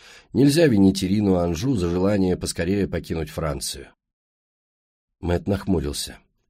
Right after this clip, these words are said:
«Нет, ее можно винить. Можно сказать, что она взяла деньги и сбежала».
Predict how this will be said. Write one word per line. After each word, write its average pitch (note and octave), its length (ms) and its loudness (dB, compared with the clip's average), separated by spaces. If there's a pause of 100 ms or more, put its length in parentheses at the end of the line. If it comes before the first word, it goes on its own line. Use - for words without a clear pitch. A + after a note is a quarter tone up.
(160)
«Нет, F2+ 460 -6
ее G2+ 180 -2
можно G#2+ 380 -2
винить. A2 420 -6 (400)
Можно G2 320 2
сказать, G2 380 -2
что G2 220 -2
она G2 180 2
взяла G2 300 0
деньги F#2+ 380 -2
и - 200 -6
сбежала». A2 560 -2